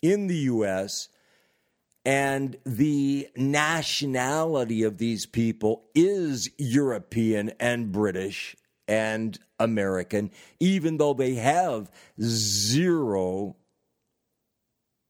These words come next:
allegiance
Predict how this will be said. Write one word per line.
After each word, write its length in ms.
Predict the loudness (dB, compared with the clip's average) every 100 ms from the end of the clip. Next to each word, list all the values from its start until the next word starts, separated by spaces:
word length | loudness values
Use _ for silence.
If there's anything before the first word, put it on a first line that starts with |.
| _ _ _ _ _ _ _ _ 0
allegiance 1300 | 2 2 2 2 0 -2 -4 -4 -4 -6 -12 -12